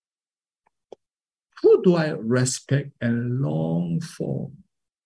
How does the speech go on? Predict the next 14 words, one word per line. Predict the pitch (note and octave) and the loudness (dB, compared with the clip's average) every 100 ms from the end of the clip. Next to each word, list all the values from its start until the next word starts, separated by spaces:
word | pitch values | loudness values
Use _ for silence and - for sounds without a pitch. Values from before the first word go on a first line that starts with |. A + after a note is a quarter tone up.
| _ _ _ _ _ _ - _ _ _ _ _ _ _ _ _ - | _ _ _ _ _ _ -20 _ _ _ _ _ _ _ _ _ 2
Have | A#2+ C3+ | 2 4
you | G3 | 4
ever | C3+ C3+ B2+ | 4 4 4
shed | - B2+ A#2 | 4 2 2
tears | - B2+ A2+ | 2 0 0
because | - A2+ A2+ A2 | 0 0 2 0
you | A#2 A2 A2+ | 2 2 4
miss | B2 D3 | 4 2
the | E3+ | 0
true | D3 D#3+ D#3 | -4 -4 -6
parents | - E3 E3+ E3 - | -4 -4 -2 -4 -4
or | - D3 C#3+ C3+ C3+ - - _ _ | 2 4 4 4 0 -6 -14 _ _
your | B2 A#2+ | 2 4
subject? | A#2+ - - C#3+ F3+ | 4 -2 -4 -4 -2